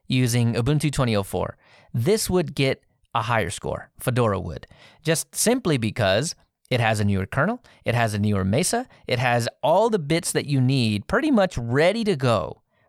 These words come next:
before you even get started. With Ubuntu, I would probably still, even the newest Ubuntu, twenty oh four, I would probably still have to install a newer kernel to get things working the way that I want. So, gaming ease, way higher in Fedora. So, nine out of ten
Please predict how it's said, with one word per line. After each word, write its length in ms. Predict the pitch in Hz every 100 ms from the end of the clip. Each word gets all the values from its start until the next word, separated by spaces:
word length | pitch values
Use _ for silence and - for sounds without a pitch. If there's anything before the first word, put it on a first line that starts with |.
| 123
before 460 | 131 - 151 165
you 220 | 165 160 -
even 360 | 170 143 139 139
get 240 | 120 117
started. 560 | - - - 107 92 - _ _ - -
With 160 | 139 135
Ubuntu, 540 | 117 190 208 247 254 - - -
I 100 | 123
would 180 | 120 104
probably 600 | - 127 135 156 160 165
still, 320 | - 156 139
even 240 | 190 208 190
the 80 | 147
newest 300 | 175 202 147
Ubuntu, 300 | 156 156 104
twenty 220 | 143 151
oh 80 | 135
four, 220 | 151 123
I 60 |
would 180 | 113 110
probably 420 | - 151 165 147
still 240 | 139 - 120
have 160 | 120 110
to 100 | 113
install 400 | 107 - 110 107
a 60 |
newer 460 | 101 107 127 143 131
kernel 400 | - 151 139 113
to 100 | 113
get 220 | 110 110
things 220 | 110 104
working 320 | 107 101 113
the 80 | 101
way 140 | 98 95
that 100 | 92
I 80 |
want. 400 | 90 143 185 190
So, 360 | - 202 233 247 - - - _ 117
gaming 380 | 120 151 160
ease, 440 | 160 180 208 190 - _ _ _ _
way 340 | 110 104 143 127
higher 320 | 110 101 98
in 100 | 98
Fedora. 420 | 98 92 87 82
So, 280 | - 131 135
nine 420 | 135 131 160 190
out 160 | 127 135
of 100 | -
ten 480 | - 135 101 101